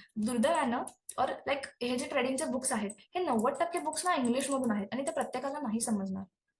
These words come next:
ठीक आहे, किंवा प्रत्येक, प्रत्येकाला इच्छा तर आहे खूप हे वाचण्याची किंवा, अ, म्हणजे शिकण्याची, पण थोडाफार काही प्रॉब्लेम असेल तर प्रत्येक लाईन नाही समजू शकत आहे, म्हणून आम्ही हे तुम्हाला आपल्या मराठी भाषेमधून एक्सप्लेन करत आहोत. तर इथे पण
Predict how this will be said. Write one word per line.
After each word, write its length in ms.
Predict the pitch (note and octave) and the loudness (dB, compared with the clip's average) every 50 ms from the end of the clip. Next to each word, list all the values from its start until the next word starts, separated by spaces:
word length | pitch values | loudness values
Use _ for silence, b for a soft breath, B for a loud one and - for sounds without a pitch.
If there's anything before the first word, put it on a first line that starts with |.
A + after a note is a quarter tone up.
| _ - | _ -12
ठीक 140 | B3+ A3+ | -6 -4
आहे, 100 | D#4+ F4 E4+ B B B B | -4 -4 -4 B B B B
किंवा 160 | B3+ C4+ C4+ | -4 -4 -2
प्रत्येक, 360 | C4+ B3 - - - - A3+ | -2 -2 -2 -2 -2 -4 -2
प्रत्येकाला 420 | - B3 A#3+ - C#4+ C#4+ D4+ D4+ D#4 | -6 -8 -4 -2 -2 -2 0 0 0
इच्छा 300 | D4 A#3 - - - D4 D4 | -2 0 0 0 0 2 0
तर 80 | D#4+ D#4+ | 2 2
आहे 260 | D4 C4+ C4+ C#4 C#4 | 4 4 2 0 0
खूप 220 | - C#4+ A3+ A3 | -2 -4 -4 -2
हे 80 | G#3+ B3 | -4 -2
वाचण्याची 600 | B3 B3 A3+ A#3 - A#3+ A#3+ B3 B3 B3 B3 A3+ | 0 0 0 0 -4 -4 -4 -4 -4 -4 -6 -4
किंवा, 200 | A3 A#3 A#3 B3 B3 B3 - - - | -2 -2 -2 -2 -2 -4 -6 -4 -2
अ, 60 | G#3+ G#3 G#3 G#3 G#3 B B B B B | -2 -2 -2 -2 -6 B B B B B
म्हणजे 120 | G#3+ A#3 B3+ | 0 2 4
शिकण्याची, 680 | - C#4 B3 - A#3 A#3+ B3+ C4 B3+ A#3+ G3 - - _ | 2 2 2 0 0 0 0 0 0 -4 -4 -4 -6 _
पण 260 | - C#4+ A3+ G3+ G3+ A3 B B B B B - | 0 2 2 2 0 -2 B B B B B 2
थोडाफार 360 | C#4+ D4 D4+ D4+ D4+ D#4 D#4 | 4 4 4 4 2 0 0
काही 160 | D#4 D4+ D4 | 0 -2 -2
प्रॉब्लेम 360 | D4 D4 C#4 C4 C4+ C4+ C4+ | 0 0 0 0 0 0 -2
असेल 220 | C4 - C4 C4 C4+ | -2 -4 -4 -4 -4
तर 60 | C#4 | -4
प्रत्येक 380 | C#4 C4 A#3 - - C4+ C4 C4+ | -4 -4 -8 -6 -6 -6 -4 -2
लाईन 240 | C4 A#3+ A#3+ C4 B3+ | -2 -2 -2 0 -2
नाही 200 | B3+ B3 B3 B3 | -2 -2 -2 -2
समजू 260 | B3 B3 A#3+ A3+ A#3+ | -2 -2 -2 -2 -2
शकत 260 | A#3 A#3+ - A#3 A3+ | -2 -4 -6 -4 -4
आहे, 80 | B3 A#3 | -2 0
म्हणून 280 | A3+ A3 A#3 B3 - | 0 0 0 0 0
आम्ही 260 | - A3+ A3 A3+ A#3 | 2 2 2 2 0
हे 80 | A#3+ A#3 | -2 -2
तुम्हाला 260 | A3+ A3 G#3+ A3 A#3+ | -2 -2 -2 -2 -4
आपल्या 340 | B3+ A#3 - - A3+ B3+ C4+ | -4 -6 -6 -6 -4 -2 0
मराठी 280 | D4 C4 A#3 A3+ B3 A3+ | 0 0 0 -2 -2 -4
भाषेमधून 420 | A3+ A3 A3+ A3 G#3+ G#3 C4 - - B B B B B _ | -4 -2 -2 -2 -2 -2 -4 -6 -8 B B B B B _
एक्सप्लेन 400 | A3 G#3+ - - - A3+ G#3+ G#3+ | -8 -8 -6 -2 2 4 4 4
करत 160 | G#3 G3 G3 G3 | 2 0 -4 -6
आहोत. 160 | G3 G3 F#3+ - | -6 -8 -6 -6
तर 60 | A#3+ A#3+ A#3 | -6 -6 -4
इथे 180 | A#3 A#3+ C#4 C#4 | -2 0 0 0
पण 160 | C#4 D4 | 0 0